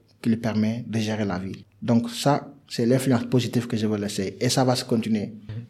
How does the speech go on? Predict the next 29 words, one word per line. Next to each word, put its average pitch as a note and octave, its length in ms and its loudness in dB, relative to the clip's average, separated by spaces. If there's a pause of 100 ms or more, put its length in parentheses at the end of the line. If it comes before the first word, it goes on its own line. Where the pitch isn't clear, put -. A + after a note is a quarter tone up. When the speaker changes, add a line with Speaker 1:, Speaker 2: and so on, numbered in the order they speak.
(140)
Speaker 1:
Comme A#2+ 140 2
ça, B2 160 4
tout G#3+ 220 6
lecteur B2+ 580 4 (380)
qui C#3+ 100 8
ne C#3 60 6
sait C3+ 140 8
pas C3+ 140 6
maintenant B2 460 8 (400)
quelle F#3+ 180 8
est F#3 100 8
l'utilité D3 420 8
du A#2+ 200 6
cœur, A#2 280 4
quelle D#3 140 6
est - 20 6
l'utilité D3+ 260 4
de B2 120 2
l'âme, A#2 360 4 (360)
comment E3+ 320 8
gérer C3+ 400 8
pour C3+ 180 0
avoir, B2 380 4
comment D#3+ 240 4
dompter C#3 380 6
son C3 200 4
corps B2 280 6
pour B2+ 100 2
avoir B2 220 4